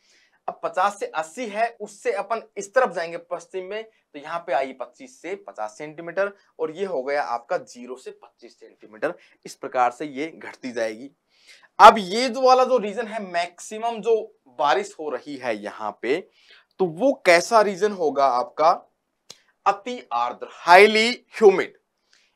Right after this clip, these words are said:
इसको अपन बोलेंगे अति आर्द्र।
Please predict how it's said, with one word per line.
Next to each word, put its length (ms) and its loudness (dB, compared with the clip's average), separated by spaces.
इसको 380 -4
अपन 380 4
बोलेंगे 720 -2
अति 680 -2
आर्द्र। 460 4